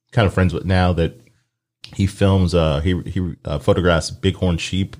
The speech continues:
out in Montana. And, like, the way he does his videos, like, his reels and stuff, and how he slows it down and, like, captures, like, the,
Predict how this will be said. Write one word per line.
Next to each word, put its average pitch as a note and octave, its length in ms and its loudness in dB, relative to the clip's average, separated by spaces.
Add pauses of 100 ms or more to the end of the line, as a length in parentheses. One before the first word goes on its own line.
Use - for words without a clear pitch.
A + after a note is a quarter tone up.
(120)
out F2 140 0
in D#2 60 -4
Montana. F#2 600 2 (1000)
And, A#2 120 4
like, A#2 160 4
the A#2 80 0
way B2 180 4
he A2+ 160 0
does G#2+ 240 4
his E2+ 160 0
videos, G#2 420 2
like, F#2 140 0
his F2 160 -2
reels F#2+ 380 2
and G#2 100 0
stuff, G2+ 300 0
and D#2+ 100 -4
how D#2+ 80 -2
he D#2+ 80 -4
slows G2+ 380 0
it - 120 -14
down F#2 600 0
and, D2 160 -4
like, C2+ 240 -10
captures, F#2 460 -4
like, E2+ 240 -6
the, D2 180 -10